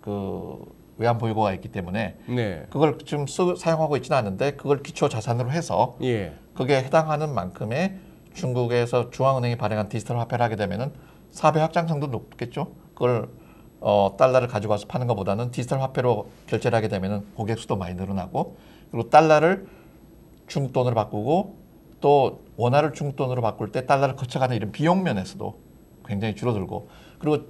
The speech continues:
Speaker 1: 미국의 입장에서는 결국은 전 세계에서 일어나는 무역은 미국에서 다 보고가 됩니다. 왜냐하면 미국 돈에 그 시리얼 넘버가 돈에 저-, 번호가 적혀 있기 때문에 결국은 A란 나라가 얼마나 석유를 샀는지 팔았는지를 다 볼 수 있는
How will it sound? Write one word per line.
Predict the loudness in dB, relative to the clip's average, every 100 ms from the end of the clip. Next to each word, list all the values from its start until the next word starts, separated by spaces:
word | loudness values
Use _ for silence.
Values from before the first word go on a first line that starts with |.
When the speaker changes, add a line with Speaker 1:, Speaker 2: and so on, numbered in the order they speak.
| -6
Speaker 1:
미국의 | 0 2 2 2 2
입장에서는 | 2 -2 -2 -6 -2
결국은 | 2 2 0 -2 -4 -10 -20 -14 -6
전 | -2
세계에서 | 2 4 4 6
일어나는 | 4 2 0 0
무역은 | 2 4 4 0 -4 -18 -20 -20 -6
미국에서 | -2 -2 -2 -4
다 | -4
보고가 | -2 0 0
됩니다. | -2 -4 -2
왜냐하면 | 0 0 0 -2
미국 | -2 -2 0
돈에 | 2 2 2 -2 -6 -12 -6
그 | -2
시리얼 | 2 4 4
넘버가 | 4 2 4 6 4
돈에 | -2 -4
저-, | -4 -6
번호가 | -4 0 0
적혀 | 0 -4 -6
있기 | -4
때문에 | -4 -2 -2 -4 -6 -18 -20 -14 -4
결국은 | -2 0 -2 0
A란 | 2 2 4
나라가 | 4 4 4
얼마나 | 4 2 -2
석유를 | -2 -4 -4
샀는지 | -4 -2 -2 -6
팔았는지를 | -6 -4 -2 -2 -4 -6
다 | -8 -12 -2
볼 | -2
수 | 0 -4
있는 | -4 -6